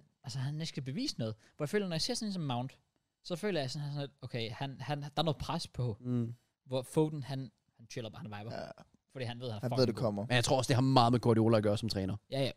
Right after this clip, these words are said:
Speaker 1: ja, hundrede procent.
Speaker 2: Jeg tror, han må være så god at spille under.
Speaker 1: Foden er jo et perfekt, det er jo et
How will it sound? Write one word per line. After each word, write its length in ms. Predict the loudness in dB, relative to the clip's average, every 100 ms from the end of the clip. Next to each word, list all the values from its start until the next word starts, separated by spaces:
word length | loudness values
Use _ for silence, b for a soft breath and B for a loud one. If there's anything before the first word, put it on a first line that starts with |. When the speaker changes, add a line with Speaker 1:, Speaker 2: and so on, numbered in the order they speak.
| -6
Speaker 1:
ja, 180 | -4 -4
hundrede 440 | -4 -2 0 0 2
procent. 120 | 0 0
Speaker 2:
Jeg 60 |
tror, 60 | 4
han 100 | 8
må 100 | 8
være 200 | 8 4
så 220 | 4 2
god 240 | 2 0
at 60 | 0
spille 220 | 0 0
under. 140 | 0 -4
Speaker 1:
Foden 400 | -2 -2 -2 -6
er 40 |
jo 100 | -6
et 60 | -6
perfekt, 520 | -10 -6 -6 -8 -6
det 40 |
er 40 |
jo 40 |
et 60 | -4